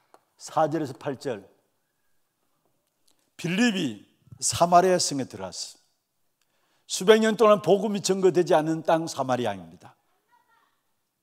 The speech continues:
그 땅에 빌립이 들어가서 예수를 전개했는데 그 땅에 병든 자들이 치유받고 영적인 문제가 해결되어지고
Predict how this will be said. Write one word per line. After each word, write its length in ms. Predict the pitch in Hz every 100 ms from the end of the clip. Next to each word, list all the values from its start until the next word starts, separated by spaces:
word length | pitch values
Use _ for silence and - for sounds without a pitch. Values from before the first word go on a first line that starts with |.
| _ _ _ _ -
그 180 | 202 226
땅에 240 | 226 208
빌립이 320 | 180 202 202
들어가서 380 | 190 190 180 180
예수를 420 | 170 185 190 190
전개했는데 960 | 170 151 147 151 131 123 151 139 101 - _ _ _ _ _ _ _ _ _ -
그 480 | - 185 185 180 185
땅에 500 | 175 175 175 170 160 - _ -
병든 460 | 165 190 185 185
자들이 280 | 185 160 160
치유받고 800 | 156 - 180 170 165 165 170 185 - -
영적인 380 | 190 220 208 196
문제가 320 | 180 175 175
해결되어지고 960 | 160 165 170 170 156 151 147 175 196